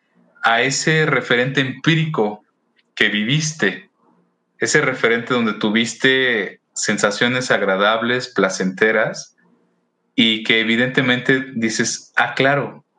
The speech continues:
secreción de dopamina y oxitocina", y dices,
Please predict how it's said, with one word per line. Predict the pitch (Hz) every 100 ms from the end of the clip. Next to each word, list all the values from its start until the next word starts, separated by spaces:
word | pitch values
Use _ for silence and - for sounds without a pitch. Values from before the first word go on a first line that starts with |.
| -
secreción | - 104 98 101 95 113 110
de | 110
dopamina | 107 - 113 123 123 156 190 - _ _ - _
y | - 110
oxitocina", | 104 113 107 110 127 127
y |
dices, | 117 - 120 - - - -